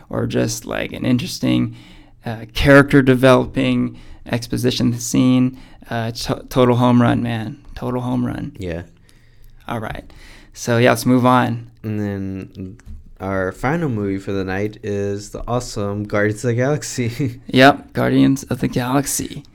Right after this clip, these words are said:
Speaker 2: Uh,
Speaker 1: Volume one.
Speaker 2: Volume
Speaker 1: <laughs>
Speaker 2: one. Uh, I have to ask, before, before the movie came out, did you know who they were? Like, did you read any of their comics?
Speaker 1: I did not. I had not read any of their comics, and I was, uh,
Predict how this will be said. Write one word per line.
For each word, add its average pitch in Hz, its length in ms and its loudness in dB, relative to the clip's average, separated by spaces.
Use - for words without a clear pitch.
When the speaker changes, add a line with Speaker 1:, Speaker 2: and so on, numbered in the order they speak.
Speaker 2:
Uh, 123 80 2
Speaker 1:
Volume 151 340 12
one. 131 520 6
Speaker 2:
Volume 113 320 2
Speaker 1:
<laughs> - 0 -
Speaker 2:
one. 127 400 6
Uh, 110 240 -4
I 127 60 4
have 143 260 4
to 180 100 4
ask, 139 400 2
before, 175 380 2
before 165 420 -2
the 185 60 2
movie 127 240 2
came 160 200 -4
out, 156 160 -4
did 120 140 -6
you 131 80 -4
know 139 140 -2
who 160 160 -2
they 165 120 -2
were? 180 300 -4
Like, 107 220 -4
did 113 180 -8
you 117 100 -2
read 120 220 -2
any 123 160 -2
of 120 80 -4
their 101 300 -2
comics? 135 720 -8
Speaker 1:
I 135 120 4
did 165 160 6
not. 143 360 4
I 123 200 4
had 131 200 0
not 131 260 4
read 131 280 6
any 131 220 4
of 127 60 6
their 127 100 2
comics, 143 600 0
and 123 180 -2
I 127 180 2
was, 123 500 0
uh, 123 240 0